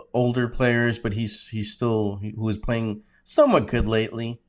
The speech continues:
um, that might come in in the second half. But they're resting him. I'm sure they're resting him for the, for the next game.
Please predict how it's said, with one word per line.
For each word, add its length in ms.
um, 580
that 120
might 240
come 140
in 120
in 60
the 60
second 340
half. 260
But 140
they're 100
resting 420
him. 300
I'm 120
sure 160
they're 100
resting 320
him 120
for 160
the, 100
for 160
the 100
next 260
game. 320